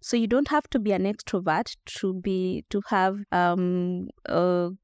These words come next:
good or quality personal brand. So even as Dennis, I know you're good when it comes to finances, and I believe that's why you, you, you, your company chose you to be the C F O,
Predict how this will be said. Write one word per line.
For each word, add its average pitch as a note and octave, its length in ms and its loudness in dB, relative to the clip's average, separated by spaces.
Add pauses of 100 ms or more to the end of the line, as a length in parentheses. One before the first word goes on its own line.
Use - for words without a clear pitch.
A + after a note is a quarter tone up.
good A3+ 420 2
or E3+ 120 -2
quality G#3 500 0
personal F#3 460 -4
brand. D3 440 -4
So - 140 -2
even C4+ 300 4
as G3+ 180 0
Dennis, G3 420 0
I G#3 100 -2
know G#3+ 100 0
you're G#3 220 0 (100)
good G3+ 200 0
when F#3 140 0
it - 140 -6
comes - 240 -4
to G3 100 -8
finances, E3+ 680 -4
and F#3+ 120 2
I F#3 100 4
believe G3 380 0
that's F#3+ 280 0
why F3+ 120 4
you, F3+ 480 0
you, - 680 -6
you, F#3 300 2
your F3 180 0
company G3 640 0
chose F#3+ 340 -4
you F#3 100 0
to - 140 -8
be F3 100 -6
the E3 140 -4
C G3 260 -2
F - 220 -4
O, D#3+ 140 0